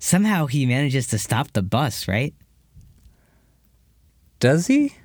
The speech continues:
Speaker 1: Yeah, they get in the bus, they, uh, give, hand over the keys, like, "We gotta get outta here."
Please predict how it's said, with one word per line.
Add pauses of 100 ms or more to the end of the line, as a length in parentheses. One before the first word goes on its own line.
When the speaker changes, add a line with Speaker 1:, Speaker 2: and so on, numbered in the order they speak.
(600)
Speaker 1:
Yeah,
they
get
in
the
bus,
they,
uh,
give,
hand
over
the
keys,
like,
"We
gotta
get
outta
here."